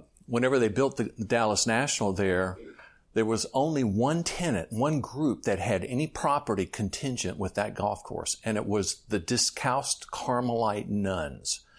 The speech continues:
There's a nunnery at Dallas National Golf Course. How many of you knew this?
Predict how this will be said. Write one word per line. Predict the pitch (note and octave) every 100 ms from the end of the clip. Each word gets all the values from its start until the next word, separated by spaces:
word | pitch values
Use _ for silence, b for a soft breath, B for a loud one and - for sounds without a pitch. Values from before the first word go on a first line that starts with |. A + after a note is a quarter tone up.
| B B
There's | - B2 A2
a |
nunnery | F#2+ G#2 A#2 D3+ D#3+ G2+ E2+ D2 F#2 A2+ _ _ b b b b b -
at | G#2+ -
Dallas | B2 A#2+ B2+ B2 C3+
National | C3 C3 - G#2
Golf | A2 A2+ -
Course. | - C2 -
How | A#2+
many | A#2+ A2
of |
you | G#2+
knew | G#2 G#2
this? | E2 - -